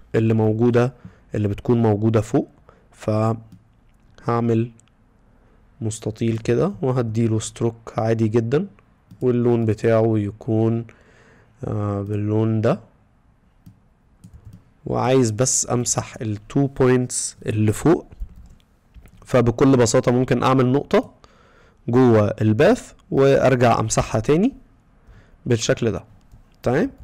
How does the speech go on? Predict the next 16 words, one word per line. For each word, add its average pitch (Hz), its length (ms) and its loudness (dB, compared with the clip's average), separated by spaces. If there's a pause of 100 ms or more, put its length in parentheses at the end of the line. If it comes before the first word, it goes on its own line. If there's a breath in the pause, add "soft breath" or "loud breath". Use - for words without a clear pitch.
(500 soft breath)
طيب، - 200 -6 (340)
آه، 107 480 -2
خليني 120 440 -2
اكبره 113 460 -2
شوية 120 360 2
كده. 131 360 0 (1700 soft breath)
طيب، - 240 -12
كده 120 180 2
شكله 113 340 -2
كويس. 131 500 0 (380 soft breath)
آه، 113 260 2
هبتدي 127 460 0
مثلا، 123 600 0 (160)
آه، 107 420 -4
ارسم 117 540 -2
مستطيل 123 1000 -2